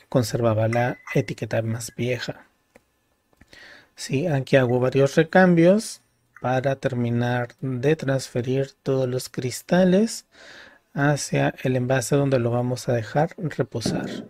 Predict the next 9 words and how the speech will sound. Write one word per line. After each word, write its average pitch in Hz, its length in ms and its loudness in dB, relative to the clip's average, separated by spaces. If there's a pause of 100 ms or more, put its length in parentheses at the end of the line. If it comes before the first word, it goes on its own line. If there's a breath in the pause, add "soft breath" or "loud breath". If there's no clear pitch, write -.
(1500)
En 151 140 6
esta 160 340 4
ocasión, 190 760 2 (100)
esta 160 240 -2
fórmula 147 460 4
de 147 60 6
hematoxilina 175 920 2
la 156 180 4
preparamos 147 920 2